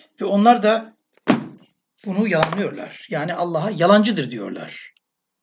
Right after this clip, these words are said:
Allah'a iftira ediyorlar. Yalancısın diyorlar. Onlara de yine gelelim ayete. "Kul e entum a'lemu emillah?" Siz mi daha iyi biliyorsunuz yoksa Allah mı? Siz kimsiniz?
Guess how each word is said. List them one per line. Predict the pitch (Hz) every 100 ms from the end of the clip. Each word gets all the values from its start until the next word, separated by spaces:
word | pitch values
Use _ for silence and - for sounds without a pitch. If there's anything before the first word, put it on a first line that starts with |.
| _ _ _ _ _
Allah'a | - 170 220
iftira | 220 - 208 185
ediyorlar. | 131 107 98 - - - _ _ -
Yalancısın | 165 233 254 254
diyorlar. | 151 120 - - - - _ _ _ _ _ _ _ _ _ _ _ _ _ -
Onlara | 196 170 220 214
de |
yine | 214 151 214
gelelim | 156 147 139
ayete. | 127 120 107 214 226
"Kul | - 254 233 - _ -
e |
entum | - 247 233 262 240 240
a'lemu | 262 277 277 277 269 -
emillah?" | 175 151 123 92 - - _ _ _ _ _ -
Siz | - 240 170
mi | 165 151
daha | 135
iyi | 135 127
biliyorsunuz | 127 120 - 214 202
yoksa | 226 -
Allah | 170 170 -
mı? | 226 -
Siz | - 208
kimsiniz? | - 254 - 101 - -